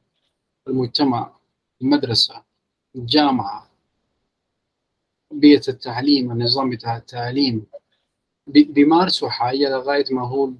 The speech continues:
الفضول. أنا، أنا عشان كده خطية في الحياة الغير مباشرة.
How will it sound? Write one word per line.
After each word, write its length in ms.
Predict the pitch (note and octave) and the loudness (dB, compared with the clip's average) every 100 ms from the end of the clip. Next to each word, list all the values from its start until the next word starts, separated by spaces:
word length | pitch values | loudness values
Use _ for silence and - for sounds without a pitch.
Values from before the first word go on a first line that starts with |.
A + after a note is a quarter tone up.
| - | -16
الفضول. 500 | C3 - C#3 C#3 C3+ A#2 B2+ | -18 -16 -4 -2 -2 -4 -4
أنا، 300 | C#3+ D3 C3+ | 0 0 0
أنا 100 | C#3+ | -4
عشان 240 | C#3 B2 | -4 -8
كده 180 | A#2 C#3+ | -4 -4
خطية 380 | A#2+ A#2 - C#3 | -4 -10 -4 -4
في 120 | - | -4
الحياة 300 | G#2+ B2 C3 B2+ | -12 -10 -10 -8
الغير 320 | A#2+ C#3+ C3 | 2 4 4
مباشرة. 500 | A#2 G#2+ G2+ - | 0 -6 -8 -10